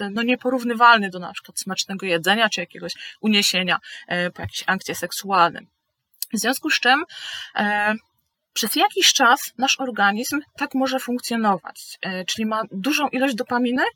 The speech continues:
potem ją sobie stara się wyregulować i obniżyć w sposób naturalny. Em, i jeśli my mamy raz na jakiś czas,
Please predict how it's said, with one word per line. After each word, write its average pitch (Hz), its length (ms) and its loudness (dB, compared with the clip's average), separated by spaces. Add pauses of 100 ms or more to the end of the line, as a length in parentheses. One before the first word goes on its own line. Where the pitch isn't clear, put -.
(140)
potem 320 300 0
ją 302 120 0
sobie 254 320 -2
stara 269 480 4
się 269 140 -4
wyregulować 247 880 2
i - 80 -8
obniżyć 214 540 -2
w - 60 -4
sposób - 360 -12
naturalny. 190 600 -2 (680)
Em, 190 440 -2 (320)
i 302 140 -2 (160)
jeśli 285 360 0
my 269 160 4
mamy 285 440 2
raz 254 220 0
na 403 80 4
jakiś - 360 0
czas, - 420 4